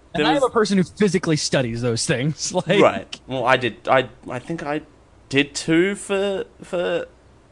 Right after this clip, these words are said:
Speaker 1: this show, but I can't remember. I don't even think
Speaker 2: Yeah,
Speaker 1: I did
Speaker 2: exactly,
Speaker 1: a special.
Speaker 2: exactly. They were hot garbage.
Speaker 1: <laughs> Well, hot
Speaker 2: Like, I
Speaker 1: garbage.
Speaker 2: remember the bad ones from, like, twenty sixteen with, like,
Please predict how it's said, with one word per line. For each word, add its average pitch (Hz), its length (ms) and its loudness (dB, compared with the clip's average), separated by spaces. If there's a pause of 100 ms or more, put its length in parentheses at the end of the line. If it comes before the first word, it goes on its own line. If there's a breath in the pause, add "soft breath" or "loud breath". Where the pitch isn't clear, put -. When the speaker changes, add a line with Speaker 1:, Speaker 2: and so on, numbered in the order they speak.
(220)
Speaker 1:
this 185 220 2
show, 208 400 6
but 175 160 -2
I 170 200 2 (1120 soft breath)
can't 135 260 -2
remember. 104 460 -8 (280)
I 170 80 8
don't 254 80 8
even 165 160 4
think 120 160 0
Speaker 2:
Yeah, 107 160 4
Speaker 1:
I 87 40 -6 (220)
did 180 180 2
Speaker 2:
exactly, 254 300 0
Speaker 1:
a - 20 -8
special. - 220 -12
Speaker 2:
exactly. 135 720 -4
They 160 160 2
were 156 140 0
hot 143 280 -4
garbage. 156 200 0 (440)
Speaker 1:
<laughs> - 20 -12
Well, 135 200 2
hot - 240 0
Speaker 2:
Like, 170 240 0
I 254 60 2
Speaker 1:
garbage. 330 140 -6
Speaker 2:
remember 294 340 -4
the 208 100 2
bad 202 280 2
ones 240 200 0
from, 214 120 -4
like, 180 120 -2
twenty 233 320 0
sixteen 202 500 -2
with, 160 160 4
like, 156 220 0